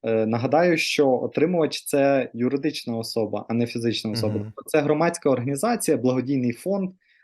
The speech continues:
Speaker 1: або інший суб'єкт, який підпадає під поняття отримувача. Наприклад, ви від імені громадської організації, е, назвемо Українське Радіо, возите автомобіль. Ви за допомогою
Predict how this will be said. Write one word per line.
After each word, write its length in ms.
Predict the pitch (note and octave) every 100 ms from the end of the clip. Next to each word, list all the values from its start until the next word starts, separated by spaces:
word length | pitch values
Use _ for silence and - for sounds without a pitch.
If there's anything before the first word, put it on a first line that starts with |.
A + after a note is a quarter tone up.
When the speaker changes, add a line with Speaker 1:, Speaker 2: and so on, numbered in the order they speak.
| _
Speaker 1:
або 380 | A#2+ A#2 F3 F3
інший 400 | C3 D#3 - C3
суб'єкт, 460 | - A#2 A#2+ C#3 B2+
який 180 | -
підпадає 640 | A#2 A#2+ - A2+ B2 B2+ A#2
під 320 | - A2+ -
поняття 380 | A#2 A#2 A2+ A#2+
отримувача. 640 | A2+ A2 G2+ G2+ - - - _ - -
Наприклад, 460 | D3+ B3+ C4+ E3+ A#2+
ви 160 | E3+
від 160 | D3+ B2+
імені 260 | D3+ C3+
громадської 540 | A#2+ B2+ C#3 C3+ - A#2
організації, 880 | A2+ A#2+ A2+ B2 A2+ - A2 G#2 - _ _ _ -
е, 200 | A2 G#2+
назвемо 840 | A2 A#2 B2 C3+ B2+ A#2 A2 A2 - _ _ _
Українське 540 | G#2+ B2+ B2+ A#2+ - A2+
Радіо, 520 | E3 G3 F3 C#3+ - _ _
возите 500 | A#2 D3 F3 D#3+ C#3
автомобіль. 640 | B2 - C3+ B2+ A2+ G#2+ - - _ _ _ _ _ -
Ви 480 | B2 F#3+ B3 G3 - -
за 160 | B2+
допомогою 920 | D3+ D3 D#3+ F#3+ G3 E3 C#3+ C3+ A2+